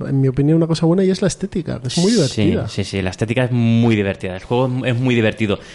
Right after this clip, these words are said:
Speaker 2: Y, y el tema de, tiene el punto exploración, que eso a los niños les encanta. El, el, tú cuando entras en el... Bueno, el juego va de robar un banco. Bueno, un banco hay distintos escenarios, ¿no? Pero bueno, robar un banco. Tiene tres... El escenario básico tiene tres plantas.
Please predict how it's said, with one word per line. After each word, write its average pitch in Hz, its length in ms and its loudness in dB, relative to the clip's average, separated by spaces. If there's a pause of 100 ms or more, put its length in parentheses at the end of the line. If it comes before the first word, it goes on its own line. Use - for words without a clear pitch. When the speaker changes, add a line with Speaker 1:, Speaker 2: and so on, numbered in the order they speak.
(240)
Speaker 2:
Y, 120 320 0
y 120 260 0
el 110 140 0
tema 139 240 0
de, 151 140 -4
tiene 139 260 -2
el 147 140 -2
punto 143 280 0
exploración, 113 800 0
que 104 60 -8
eso 120 100 -6
a 117 40 2
los 117 120 0
niños 131 220 0
les 131 140 0
encanta. 101 600 0
El, 95 160 -4
el, 98 760 -4
tú 113 120 -4
cuando 127 240 0
entras 131 340 -4
en 123 200 0
el... 117 280 0
Bueno, 135 240 0
el 131 160 0
juego 151 240 0
va 151 120 0
de 143 120 0
robar 113 260 2
un 101 160 2
banco. 90 320 0
Bueno, 107 200 -2
un 113 80 -6
banco 131 260 -4
hay 123 100 -2
distintos 123 400 -4
escenarios, 92 460 -2
¿no? 117 100 0
Pero 101 140 2
bueno, 104 160 0 (320)
robar 123 240 2
un 101 140 0
banco. 92 260 0
Tiene 120 220 0
tres... 117 500 -2
El 101 240 -2
escenario 113 480 0
básico 113 320 -2
tiene 117 220 -2
tres 117 180 -4
plantas. 175 540 -2